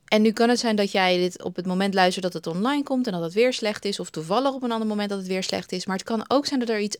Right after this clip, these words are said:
anders gaande is. En dat je even gaat kijken of je er creatief mee om kan gaan om het om te draaien. Is er een manier dat je dat kan omdraaien voor jezelf, om daar dan dus je voordeel uit te halen?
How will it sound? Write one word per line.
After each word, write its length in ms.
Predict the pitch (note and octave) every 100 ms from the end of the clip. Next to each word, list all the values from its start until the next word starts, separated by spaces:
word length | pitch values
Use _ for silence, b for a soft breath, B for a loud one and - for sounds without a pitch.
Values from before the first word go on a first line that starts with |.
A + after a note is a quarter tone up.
| -
anders 580 | C#4+ D4 A3 E3 - - b b
gaande 420 | - F#3+ F3 E3
is. 480 | - F3 D4+ - - B -
En 140 | A#3
dat 140 | A#3+ A#3+
je 80 |
even 180 | C4 C4+
gaat 200 | - B3
kijken 320 | - B3 C4+
of 100 | C4
je 80 | -
er 100 | A#3
creatief 500 | - A3+ A3 C#4 D4
mee 140 | C4+ -
om 160 | B3+
kan 140 | C#4 B3+
gaan 240 | - A#3
om 100 | A3
het 180 | A3 -
om 180 | D4+ D#4+
te 100 | F3+
draaien. 400 | D#3 D3+ D#3 -
Is 280 | - E4+ -
er 100 | C4+
een 60 | A#3+
manier 280 | A3+ A#3+
dat 120 | A#3 A3+
je 60 |
dat 160 | A3 G#3+
kan 240 | G3+ G3+ B B B _
omdraaien 580 | C#4 C#4+ G#3+ F3 F3+ F3
voor 240 | - F#3+
jezelf, 840 | F3 E3+ E3+ F#3 B3+ F4+ - - _ _ -
om 460 | B3+ B3+ A#3+ A#3+ - _ _
daar 360 | F#3 G3+ G#3 G#3+
dan 220 | G#3 G3+
dus 520 | G3 F#3+ F#3+ - - _ _
je 120 | - G3
voordeel 380 | B3+ C4+ A3
uit 180 | - D#3+
te 60 | E3
halen? 420 | E3+ - - -